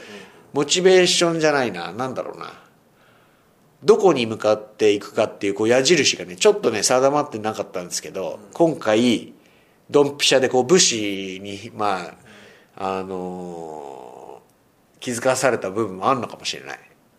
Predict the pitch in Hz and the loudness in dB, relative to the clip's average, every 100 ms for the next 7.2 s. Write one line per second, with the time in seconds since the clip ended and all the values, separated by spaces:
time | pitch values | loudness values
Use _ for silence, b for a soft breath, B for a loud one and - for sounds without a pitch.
0 | 110 110 107 110 107 104 104 104 101 101 | -8 -6 -4 -2 -2 -2 -4 -4 -6 -8
1 | 98 - - - - - - _ 143 156 | -12 -16 -20 -20 -20 -20 -20 _ 0 0
2 | 156 185 160 156 156 156 151 139 143 139 | 2 2 2 2 2 0 2 4 6 6
3 | 135 131 127 120 - - - 135 87 - | 6 6 6 4 0 -14 -6 -4 -4 -8
4 | _ _ _ _ _ - 104 104 107 104 | _ _ _ _ _ -8 -4 -2 -4 -6
5 | 101 98 92 98 92 90 90 - 113 110 | -10 -10 -8 -8 -10 -14 -12 -2 0 0
6 | - 107 104 127 160 156 - - 214 110 | 0 0 0 0 0 0 -2 4 6 6
7 | 90 | 0